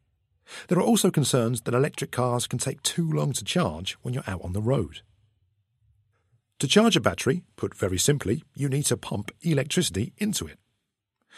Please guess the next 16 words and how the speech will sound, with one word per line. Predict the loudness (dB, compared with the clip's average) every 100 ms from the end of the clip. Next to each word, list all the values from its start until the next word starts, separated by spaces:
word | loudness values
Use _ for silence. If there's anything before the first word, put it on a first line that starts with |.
| -18 -4
To | 2
speed | 6 8
up | 6
the | 6
charging, | 2 2 2 0 -2 _
you | -4
can | 0
increase | 0 2 0 0
the | -2
level | 0 0 0
of | -4
power | -6 -6 -6 -4
you're | -4
putting | -4 -6 -2
in. | -2 -2 -6 _ _ _ _ _
But | -10